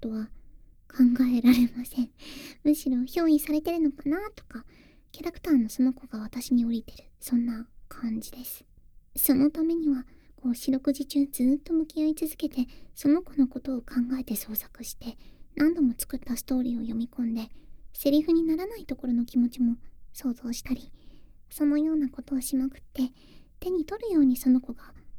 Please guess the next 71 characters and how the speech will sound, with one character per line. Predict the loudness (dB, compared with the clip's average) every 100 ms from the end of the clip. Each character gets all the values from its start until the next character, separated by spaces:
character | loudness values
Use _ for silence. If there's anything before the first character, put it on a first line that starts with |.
| -14
わ | -12
か | -4
る | -2
よ | -2
う | -4
に | -2
な | -2
っ | -4
た | -10
ら、 | -10 -12 -18 -10
声 | 0 2
の | 2
レ | -2
コ | -8 -10
ー | -10
デ |
ィ | -6
ン | -6
グ | -4
を |
い | -4 -4
よ |
い | -6
よ | -8
始 | -10 -8
め | -10
る | -12
と | -18
い | -18
う、 | -20
そ | -12 -4
ん | -4
な | -4 -18 -20 -20 -6
流 | -4 -2 2
れ | 0
な | 0
ん | -8
で | -8
す。 | -12 -12 -18 -20 -18 -16 -16 -18 -20 -20 -20 -20 -20 -20 -14
ち | -2
ゃ | -2
ん | 0
と | 0 0 -2 -20 _ -12
憑 | 2 4
依 | 4
が | 2 -10 -12 -8
で | -8
き | -8
て | -10
い | -8 -8
る | -10
ほ | -10
ど、 | -8 -8 -6
レ | -2 0
コ | 2 2
ー |
デ | 4
ィ | 4
ン |
グ | 4 2
を |
し | 2
て | -2
い | -2
る | -2
時、 | -8 -2 -2
台 | 0 0
本 | 2 4
に | 4
な |
い | 2